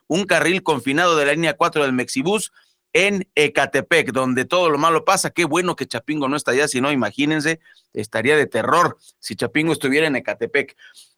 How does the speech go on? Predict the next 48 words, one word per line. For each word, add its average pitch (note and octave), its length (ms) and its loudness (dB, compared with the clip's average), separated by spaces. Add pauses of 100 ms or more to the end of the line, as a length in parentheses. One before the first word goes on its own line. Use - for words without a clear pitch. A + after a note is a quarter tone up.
(120)
Y C3+ 220 0
esto F3+ 180 2
lo G3 80 4
decimos G3 560 0
por D3 160 2
el C#3+ 80 2
presidente F#3+ 480 2
municipal, F3+ 560 2
no F#3 80 2
se E3 100 0
vayan D#3+ 240 4
a D3 40 0
molestar C#3+ 420 0
los, D3 300 -2 (340)
eh, A#2 280 0
habitantes A#2+ 520 0
de A#2 80 0
Ecatepec, A2+ 540 -4
¿eh? C3 140 0
No, A#2 160 0
no, A#2 120 0
no, A2+ 120 -2
no, G#2+ 120 -2
no, G#2 120 -2
no A2 160 0
es, A2+ 160 -8
no A#2+ 160 0
es B2 80 -2
por A2+ 180 0
ahí. F#2 160 -4 (360)
Eh, C#3+ 260 4
los D#3+ 360 2
hechos A#3 520 2
se D#3+ 160 2
registraron D3 500 2
en D#3 120 2
la C#3+ 80 6
vía F3+ 220 4
Morelos, D#3+ 560 2
a C3 120 0
la C3 80 2
altura E3 280 2
de D3+ 80 4
la C3+ 100 2
colonia D3+ 500 0
Los B2 260 -2
Laureles, C3+ 500 2
cuando... B2+ 500 0